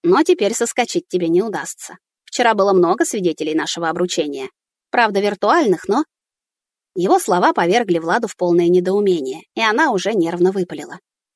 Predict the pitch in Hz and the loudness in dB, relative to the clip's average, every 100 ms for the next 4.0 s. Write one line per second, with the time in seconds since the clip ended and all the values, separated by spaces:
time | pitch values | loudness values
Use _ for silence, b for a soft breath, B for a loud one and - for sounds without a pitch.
0 | - 165 254 262 - 202 254 254 180 - | -10 -4 -4 -4 -2 -2 2 0 0 -6
1 | - _ _ _ - 427 311 - 185 208 | -12 _ _ _ -2 0 0 0 -2 0
2 | - 254 185 160 190 262 381 339 - 359 | -2 -2 0 0 0 2 2 0 4 4
3 | 202 180 262 370 247 - 285 - - | 6 4 2 2 2 0 -2 -2 -6